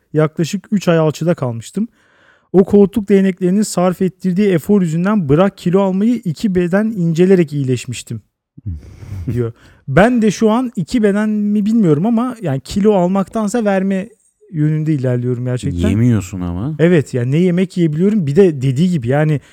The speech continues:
Speaker 1: yattığım yerden kalkıp tuvalete gitmek benim için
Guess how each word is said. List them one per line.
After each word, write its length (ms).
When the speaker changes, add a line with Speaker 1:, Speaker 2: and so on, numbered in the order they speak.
Speaker 1:
yattığım 600
yerden 380
kalkıp 720
tuvalete 460
gitmek 520
benim 240
için 320